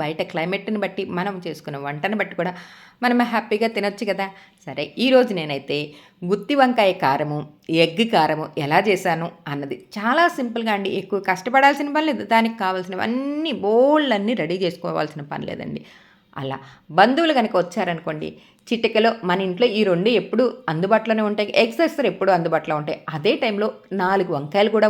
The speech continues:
ఉన్నాయి అనుకోండి, ఎంతో ఈజీగా ఇదిగో ఇలా చేసి పెట్టొచ్చు అన్నది. ఇప్పుడు చూడండి, ఈ వంకాయని అలా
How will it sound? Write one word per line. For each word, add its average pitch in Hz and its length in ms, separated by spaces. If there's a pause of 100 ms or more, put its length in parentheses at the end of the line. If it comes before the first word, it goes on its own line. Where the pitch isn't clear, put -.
ఉన్నాయి 185 240
అనుకోండి, 165 320 (160)
ఎంతో 170 180 (240)
ఈజీగా 202 420 (140)
ఇదిగో 165 160 (160)
ఇలా 147 140 (100)
చేసి 165 260
పెట్టొచ్చు 160 400 (220)
అన్నది. 135 300 (680)
ఇప్పుడు 262 200
చూడండి, 285 320 (160)
ఈ 240 120
వంకాయని 208 480 (1080)
అలా 220 180